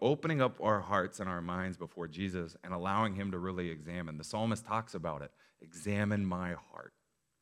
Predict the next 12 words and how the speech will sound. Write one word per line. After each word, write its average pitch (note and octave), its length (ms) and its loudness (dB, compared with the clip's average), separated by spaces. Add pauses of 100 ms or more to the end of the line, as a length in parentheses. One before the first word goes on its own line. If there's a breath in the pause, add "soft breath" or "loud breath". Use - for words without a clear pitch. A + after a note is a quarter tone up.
(760)
You - 60 -20
see - 180 -6
that F#2 140 4
in B1+ 80 -4
the E2+ 40 -10
book E2 200 -10
of - 40 -14
Psalms. D2+ 480 -14 (920)
This C#3 120 4
is D3+ 80 0
difficult D3+ 320 4
stuff. D3 400 8